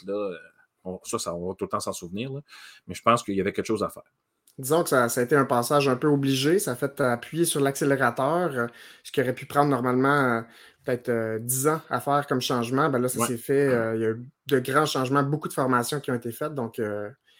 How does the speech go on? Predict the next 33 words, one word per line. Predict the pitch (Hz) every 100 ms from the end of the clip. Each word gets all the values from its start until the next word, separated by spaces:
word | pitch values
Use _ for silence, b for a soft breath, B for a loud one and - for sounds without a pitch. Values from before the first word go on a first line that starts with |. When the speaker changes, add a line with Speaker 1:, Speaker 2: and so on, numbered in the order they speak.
| B B B B B B B 151
Speaker 1:
Et | 185
Speaker 2:
encore | 214
des | 202
défis. | 196 185 - 285 -
Hein, | 165
faut | 165
pas, | 160 170
faut | 180
Speaker 1:
Ouais. | 196 196
Speaker 2:
pas | 185
tout | -
penser | 165 202
que | 190
c'est | 170
rose. | 143 202 180
On |
va | 139
en | 131
parler | 135 156
aussi | -
ce | 139
Speaker 1:
Non. | 151
Speaker 2:
soir. | 147 175 180
Mais, | 135 156 175
euh, | 135 123 120 117 117 117
mais | 123
quand | 139 139
même, | 135 180
il | 156
y |
a | 127
eu, | 139 156 127
euh, | 113 110